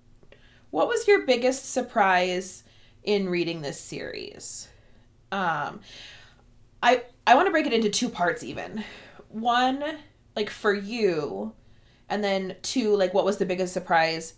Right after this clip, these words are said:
in the book for you? Does that make sense?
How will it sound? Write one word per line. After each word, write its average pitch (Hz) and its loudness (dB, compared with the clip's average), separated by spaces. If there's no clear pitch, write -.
in 175 2
the 151 -2
book - -4
for - -10
you? - -10
Does 202 -4
that 196 4
make 208 -2
sense? 233 -2